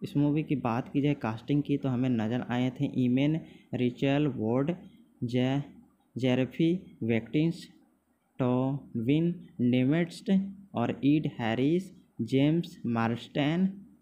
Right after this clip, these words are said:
अ, टिशन थॉमसन और एंगलिन सेफेरिस जैसे कई स्टार कास्ट हमें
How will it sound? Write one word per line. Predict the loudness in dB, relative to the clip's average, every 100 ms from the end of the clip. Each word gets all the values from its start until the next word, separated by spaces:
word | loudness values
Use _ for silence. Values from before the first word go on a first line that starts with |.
| _ _ _
अ, | -4 -2 -2 -2
टिशन | -2 0 0 0 0 -4
थॉमसन | -2 0 2 2 0 -4 0 0 0 -4 -16 -10 -4
और | -4 -4 0
एंगलिन | 2 4 4 4 4 2 0
सेफेरिस | -2 0 0 2 0 -4 -12 -20 _ -2
जैसे | 0 0
कई | 0 2 2
स्टार | 0 0 0
कास्ट | 0 -4 -2 0
हमें | 2 0 -2